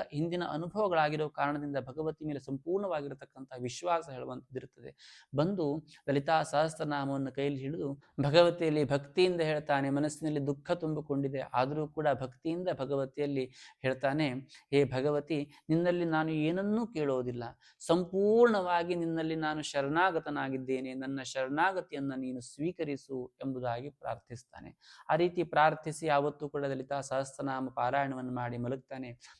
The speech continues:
ಭಗವತಿ ಸ್ವಪ್ನದಲ್ಲಿ ಅವನಿಗೆ ಕಾಣಿಸಿಕೊಳ್ತಾಳೆ. ಆ ಸ್ವಪ್ನದಲ್ಲಿ ಕಂಡಿ-, ಕಾಣಿಸಿಕೊಂಡಿರತಕ್ಕಂತಹ ಭಗವತಿ, "ಯಾವುದೇ ಕಾರಣಕ್ಕೂ ನೀನು ಭಯಪಡಲಿಕ್ಕೆ ಹೋಗಬೇಡ, ನೀನು ಭಯಪಟ್ಟಿದ್ದೀಯ ಹೇಳುವಂಥದ್ದು ನನಗೆ ತಿಳಿದಿದೆ. ನಾನು ನಿನ್ನ ಹಿಂದೆ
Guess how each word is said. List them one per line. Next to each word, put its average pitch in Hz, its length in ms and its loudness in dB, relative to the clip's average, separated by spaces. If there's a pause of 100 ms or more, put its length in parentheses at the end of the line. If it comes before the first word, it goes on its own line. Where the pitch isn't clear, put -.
(140)
ಭಗವತಿ 139 480 0
ಸ್ವಪ್ನದಲ್ಲಿ 170 640 -2
ಅವನಿಗೆ 139 280 0
ಕಾಣಿಸಿಕೊಳ್ತಾಳೆ. 131 1160 -8
ಆ 123 180 4
ಸ್ವಪ್ನದಲ್ಲಿ 160 540 -2
ಕಂಡಿ-, 143 360 -2 (200)
ಕಾಣಿಸಿಕೊಂಡಿರತಕ್ಕಂತಹ 135 1120 -6
ಭಗವತಿ, 135 680 -2 (240)
"ಯಾವುದೇ 139 440 4
ಕಾರಣಕ್ಕೂ 143 440 -4
ನೀನು 135 240 0
ಭಯಪಡಲಿಕ್ಕೆ 139 680 -4
ಹೋಗಬೇಡ, 127 440 -4 (440)
ನೀನು 135 160 4
ಭಯಪಟ್ಟಿದ್ದೀಯ 160 880 2
ಹೇಳುವಂಥದ್ದು 147 440 -2
ನನಗೆ 127 200 -4
ತಿಳಿದಿದೆ. 151 920 -2
ನಾನು 123 220 0
ನಿನ್ನ 147 280 0
ಹಿಂದೆ 139 640 -4